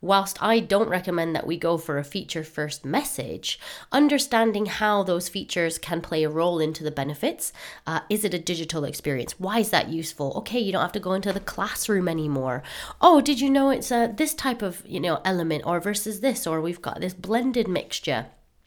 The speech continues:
Really consider the features of your learning because, again, this whole exercise kind of helps you to get a more holistic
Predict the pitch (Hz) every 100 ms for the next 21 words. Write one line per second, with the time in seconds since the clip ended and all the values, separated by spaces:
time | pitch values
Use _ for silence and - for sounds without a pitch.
0 | _ _ - - - - - 240 302 370
1 | 339 311 320 302 233 - 240 - - 143
2 | 127 139 - 151 156 151 175 190 143 131
3 | 190 185 - - - - 214 254 254 165
4 | 139 139 - _ 208 277 320 285 - -
5 | 262 170 139 - 175 156 185 - 180 190
6 | 180 175 170 - 156 156 160 165 170 208
7 | - 143